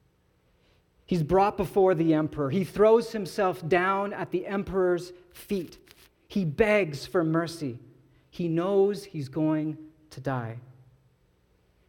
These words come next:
And the emperor pardons him. The emperor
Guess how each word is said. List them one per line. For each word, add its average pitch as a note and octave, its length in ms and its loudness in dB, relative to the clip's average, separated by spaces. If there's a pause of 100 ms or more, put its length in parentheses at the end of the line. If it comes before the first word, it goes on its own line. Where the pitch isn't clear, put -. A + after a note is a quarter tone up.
(300)
And B2+ 120 -4
the B2+ 140 -2
emperor A#2+ 540 -6 (1300)
pardons C3 400 -8
him. A#2 260 -18 (1400)
The F3+ 160 -6
emperor E3 560 -2